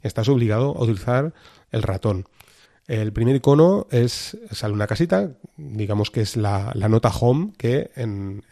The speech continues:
en Silver Bullet es la, la, la nota index punto M D. Todo lo que dejes, o sea, siempre que abras,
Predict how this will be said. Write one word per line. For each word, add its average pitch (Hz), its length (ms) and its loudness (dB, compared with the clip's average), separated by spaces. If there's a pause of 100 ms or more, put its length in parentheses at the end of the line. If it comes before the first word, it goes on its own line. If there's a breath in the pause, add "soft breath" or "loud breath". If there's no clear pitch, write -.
en 107 120 -8
Silver 110 340 -4
Bullet 120 320 2 (400 soft breath)
es 123 220 -2
la, 101 420 -6
la, 101 580 -6 (400)
la 101 260 -8
nota 135 360 0 (300 loud breath)
index 151 500 0 (240 soft breath)
punto 147 480 -2
M 120 180 -2
D. - 160 -8 (420)
Todo 185 160 -2
lo 180 100 0
que 151 80 0
dejes, 110 320 -4
o - 100 -10
sea, 131 80 0
siempre 170 260 -2
que 127 60 -4
abras, 107 420 -6